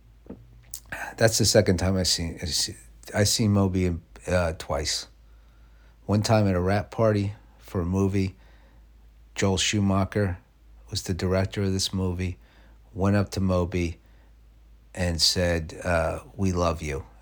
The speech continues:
and shook, when he shook his hand, which I, which I thought was good, 'cause it felt like Joel Schumacher was referring to himself as "we," and I, I loved that. So, and then again at the Barnes and Noble, and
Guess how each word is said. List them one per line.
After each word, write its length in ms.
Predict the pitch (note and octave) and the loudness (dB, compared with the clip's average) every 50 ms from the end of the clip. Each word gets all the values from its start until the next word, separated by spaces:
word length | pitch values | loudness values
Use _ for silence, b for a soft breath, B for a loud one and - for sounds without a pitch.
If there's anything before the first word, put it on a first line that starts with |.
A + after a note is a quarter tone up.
| - - | -14 -10
and 140 | F2 D#2+ - | -8 -8 -6
shook, 200 | - - E2 - - - | -6 -8 -8 -10 -10 -6
when 120 | F2+ F2 | -4 -4
he 80 | E2+ D#2+ | -4 -4
shook 240 | - - F#2+ - | -4 -6 -8 -8
his 140 | - C#2+ - | -8 -8 -6
hand, 240 | - D#2+ D#2+ E2 E2+ - | -6 -6 -8 -8 -10 -10
which 200 | G2+ F#2+ - F#2 | -10 -6 -2 0
I, 160 | F2+ F2 E2 - | 0 0 0 -2
which 340 | - - F2 E2+ E2 - F#2 | -6 -6 -6 -6 -4 -2 0
I 100 | F#2 F2+ | 0 0
thought 260 | - F2 D#2+ D#2 - | 0 0 -2 -2 -2
was 300 | D2+ F#2 - - - - b b b b b b b b b b b b b - - | -4 -8 -8 -10 -10 -16 b b b b b b b b b b b b b -20 -10
good, 160 | - F#2 F#2 G2 | -6 -6 -4 0
'cause 120 | - A2 | 2 2
it 100 | A2 G2+ | 4 6
felt 200 | - C#3 B2+ A2+ | 8 10 10 10
like 80 | G#2 F#2 | 8 4
Joel 200 | - G#2+ G2+ F#2+ | 2 2 2 2
Schumacher 520 | - - G#2 F#2+ F#2 F2+ E2+ - - F2 | 0 0 0 2 2 2 0 0 -2 -4
was 100 | D#2+ E2 | -4 -4
referring 600 | E2 D#2+ - - - - F#2 F#2+ G2+ F2 E2+ E2 | -4 -6 -8 -10 -12 -10 -6 -4 -2 -2 -2 -4
to 100 | - G2 | -4 -4
himself 400 | F2 E2 - - F2 D#2+ D#2+ - | -4 -2 -2 -2 -2 -4 -4 -6
as 140 | E2 D#2 - | -8 -8 -6
"we," 340 | E2 E2+ E2 D#2 C#2 B1+ C#2 | -4 -2 -2 -2 -2 -4 -4
and 140 | D#2+ E2 | -2 -2
I, 320 | E2+ F2+ F2 E2 D#2+ - - - - - - - | 0 0 0 0 -2 -4 -8 -16 -18 -16 -10 -4
I 120 | - F2+ F2+ | -2 0 0
loved 300 | E2 D#2+ D#2 D2+ D2 C#2+ | 2 0 -2 -2 -2 -2
that. 240 | B1+ C#2+ E2+ - B B B B B B B B B B B | -2 -4 -4 -4 B B B B B B B B B B B
So, 340 | - - A#2 G2+ G2 F#2 - - | -2 2 4 6 4 4 2 2
and 140 | G#2 G2+ F#2+ | 0 2 4
then 360 | G#2 G2+ F#2+ F2 F2+ F2+ G2 - - - | 6 4 4 4 0 -2 -4 -8 -8 -6
again 320 | F#2+ E2+ F#2 F2 E2 E2 | -2 2 4 4 4 4
at 160 | E2 E2 - | 0 -2 -4
the 80 | - D#2+ | -6 -8
Barnes 340 | D#2 E2 D#2+ D#2+ D#2 D2+ - | -4 -2 0 0 -2 -2 -4
and 100 | D#2+ D#2+ | -4 -2
Noble, 460 | D#2+ D#2 D#2 D2+ D#2 D2+ D2 - - - - - | 0 0 -2 -2 -2 -4 -6 -6 -10 -14 -8 0
and 320 | G2 F#2+ F#2 F2+ F2+ - | 2 2 4 2 2 -2